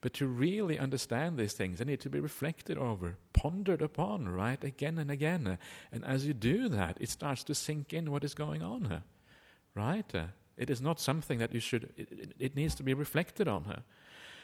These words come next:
uh, and then it says here, so you ref-, ref-, you remember this, you, you, um,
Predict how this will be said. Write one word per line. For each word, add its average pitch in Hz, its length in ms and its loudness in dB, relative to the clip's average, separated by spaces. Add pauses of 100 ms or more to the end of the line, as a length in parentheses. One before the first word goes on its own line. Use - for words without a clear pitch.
(220)
uh, 113 280 8 (120)
and 120 180 4
then 131 220 8
it 123 300 4
says 120 240 6
here, 113 100 6
so 123 100 2
you 123 120 6
ref-, 151 220 -4
ref-, - 300 0
you 127 220 0
remember 185 400 6
this, 92 340 2
you, 123 100 4 (140)
you, 113 240 4
um, 107 220 4